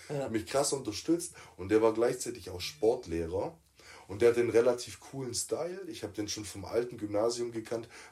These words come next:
Speaker 2: weil damals war der Referendariant, heißt es, glaub ich, oder?
Speaker 1: Ja.
Speaker 2: Dariant?
Speaker 1: Äh, f-,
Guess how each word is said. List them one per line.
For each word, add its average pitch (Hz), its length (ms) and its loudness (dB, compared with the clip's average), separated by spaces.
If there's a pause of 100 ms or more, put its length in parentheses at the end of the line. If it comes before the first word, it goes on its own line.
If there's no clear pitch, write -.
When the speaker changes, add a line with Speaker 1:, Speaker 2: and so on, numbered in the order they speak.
Speaker 2:
weil 90 80 -4
damals 101 420 0
war 95 120 -2
der 95 260 2
Referendariant, 90 2000 -4
heißt 123 260 -8
es, - 140 -12
glaub 127 180 -4
ich, 135 60 -8
oder? 127 280 -6 (220)
Speaker 1:
Ja. 131 280 -2
Speaker 2:
Dariant? 101 640 0
Speaker 1:
Äh, 131 120 -10
f-, - 380 -10